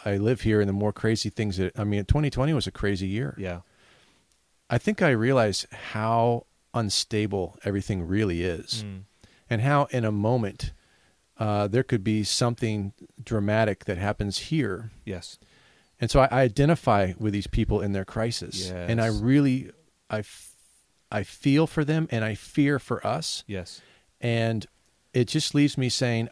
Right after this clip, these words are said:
Speaker 1: "I've, I've got to turn to the kingdom of heaven."
Speaker 2: That's right.
Speaker 1: Um, I don't have any, any trust, but I've had a, I've had a very stable life here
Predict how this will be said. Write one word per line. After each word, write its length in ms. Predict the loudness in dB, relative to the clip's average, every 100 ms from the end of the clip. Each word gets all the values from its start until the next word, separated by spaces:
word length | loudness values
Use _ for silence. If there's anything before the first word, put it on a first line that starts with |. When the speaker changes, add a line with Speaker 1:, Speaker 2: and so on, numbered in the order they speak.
| -2
Speaker 1:
"I've, 300 | 0 0 -4 _ -6
I've 240 | -4 -4 -8 _ -2
got 320 | 0 0 0
to 80 | -6
turn 540 | -2 0 0 -2 -4 -8
to 120 | -6 -4
the 80 |
kingdom 480 | -2 -2 -2 -2 -4 -8
of 140 | -6
heaven." 340 | -6 -6 -10 -8
Speaker 2:
That's 180 | -6 -6
right. 140 | -8 -12 _ _ _ _ -4
Speaker 1:
Um, 500 | -2 0 0 -2 -6 _ _ _ _ _ 2
I 100 | 4
don't 140 | 6
have 260 | 6 4 6
any, 340 | 4 2 0 -6 _ _ -2
any 240 | 2 2
trust, 520 | 0 2 2 0 -6 -12 -20 _ _ _ _ 4
but 100 | 6
I've 140 | 6
had 160 | 4 2
a, 140 | 2
I've 80 | 2
had 100 | 2
a 40 | 2
very 240 | 2 2
stable 560 | 0 0 2 4 4 4
life 320 | 2 2 0
here 340 | 0 2 0